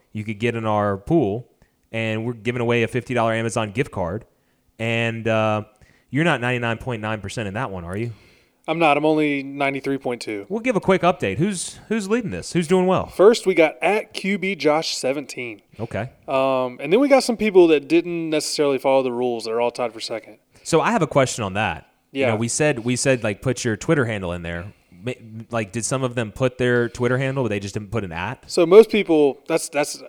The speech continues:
Speaker 2: I'm gonna have to double check.
Speaker 1: I think they may have.
Speaker 2: There's one,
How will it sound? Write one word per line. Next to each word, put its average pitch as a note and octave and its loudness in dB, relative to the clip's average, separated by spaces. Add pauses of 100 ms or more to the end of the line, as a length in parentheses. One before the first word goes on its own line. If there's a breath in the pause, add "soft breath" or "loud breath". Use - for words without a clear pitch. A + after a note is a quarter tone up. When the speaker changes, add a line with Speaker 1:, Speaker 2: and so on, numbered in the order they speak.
Speaker 2:
I'm F3 0
gonna A3+ 6
have G3 4
to E3 -12
double D3 4
check. A#2+ -6 (180)
Speaker 1:
I A2 -8
think D#3 -2
they C3+ 0
may A#2+ 2
have. F#2+ -6
Speaker 2:
There's D#3 4
one, F3+ 0